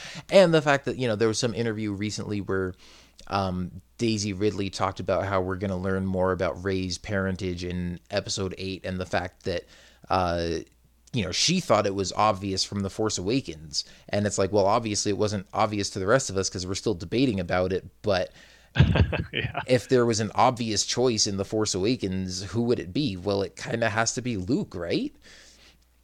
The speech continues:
Speaker 2: Well, yeah, I mean, every,
Speaker 1: So
Speaker 2: I mean, just casual fans I see it with, at, every time I watch it with someone new, that when it's over, they say,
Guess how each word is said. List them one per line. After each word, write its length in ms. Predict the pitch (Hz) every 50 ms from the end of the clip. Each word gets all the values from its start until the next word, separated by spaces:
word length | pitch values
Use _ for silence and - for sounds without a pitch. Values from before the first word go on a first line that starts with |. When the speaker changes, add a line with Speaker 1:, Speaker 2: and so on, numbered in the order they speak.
| _ _ _ _ _ _ _ _ _ _ _ _ -
Speaker 2:
Well, 180 | - 120 113 104
yeah, 220 | 101 107 123 135
I 40 | 113
mean, 140 | 104 104 107
every, 300 | 110 113 123 120 120 120
Speaker 1:
So 240 | 101 92 90 85 85
Speaker 2:
I 40 |
mean, 120 | 127 123 113
just 180 | 110 113 110 -
casual 400 | - 120 117 127 135 123 110 104
fans 300 | - 107 104 98 98 90
I 140 | 95 95 101
see 180 | - - 101
it 100 | 95 92 92
with, 300 | 92 92 92 92 95 - - - _ -
at, 140 | - 113 101 -
every 180 | 123 117 120 123
time 220 | 117 - 127 123 117
I 60 | 107
watch 280 | 107 107 98 92 - -
it 40 |
with 180 | 123 131 131 -
someone 320 | - 110 95 95 95 92
new, 360 | 90 92 90 87 87 87 85 82 _ _ _ _ _ - - 127 113
that 200 | 117 113 117 - -
when 160 | 113 107 98 107
it's 140 | 104 -
over, 180 | - 92 87 87
they 80 | 87 80
say, 180 | - 90 90